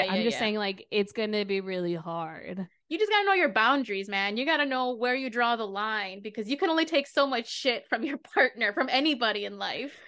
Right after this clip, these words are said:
Speaker 1: You shouldn't. You should not be
Speaker 2: <laughs>
Speaker 1: taking any
Speaker 2: Any
Speaker 1: shit from your
Speaker 2: shit.
Speaker 1: partner. No shit.
Speaker 2: Yeah.
Speaker 1: Um,
Speaker 2: Set your boundaries.
Speaker 1: yeah, but
Speaker 2: Be honest and open. What is hard?
Speaker 1: Yeah, I, I wanna do more research on this because I'm not,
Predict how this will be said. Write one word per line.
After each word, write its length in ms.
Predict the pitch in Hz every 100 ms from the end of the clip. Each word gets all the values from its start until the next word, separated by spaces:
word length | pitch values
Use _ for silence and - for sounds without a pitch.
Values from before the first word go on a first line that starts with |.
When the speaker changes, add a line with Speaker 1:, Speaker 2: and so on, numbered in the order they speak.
| -
Speaker 1:
You 180 | 254 320
shouldn't. 760 | - - 277 330 269 185 - - 214
You 180 | 226 320
should 300 | - 349 285
not 340 | 269 202 202
be 140 | 202 208
Speaker 2:
<laughs> 0 |
Speaker 1:
taking 500 | 226 202 208 202 185
any 240 | 180 180
Speaker 2:
Any 300 | 196 285 294
Speaker 1:
shit 100 | 311
from 100 | 285
your 80 | 208 185
Speaker 2:
shit. 60 |
Speaker 1:
partner. 380 | 196 165 170 170
No 420 | 180 208 233 240
shit. 380 | 220 190 170 - _ _ - -
Speaker 2:
Yeah. 240 | 82 - -
Speaker 1:
Um, 500 | 190 185 175 170 170 - 202 208 - _ -
Speaker 2:
Set 140 | 220
your 80 | 247
boundaries. 480 | 220 208 190 - - - _
Speaker 1:
yeah, 460 | 202 190 175 104 202 196
but 240 | 233 240 214
Speaker 2:
Be 60 |
honest 400 | 220 208 196 -
and 100 | 196
open. 320 | 190 - 185 208 _ _ _
What 120 | - 185
is 60 |
hard? 180 | 196 240
Speaker 1:
Yeah, 400 | 262 269 214 175 - _
I, 600 | 233 226 214 202 202 202 - _ -
I 240 | 247 277
wanna 300 | 247 294 330
do 220 | 277 262 262
more 200 | 247 247
research 420 | 202 190 214 185
on 160 | 175 170
this 220 | 170 -
because 240 | 185 196
I'm 160 | 190 208
not, 460 | 220 226 214 196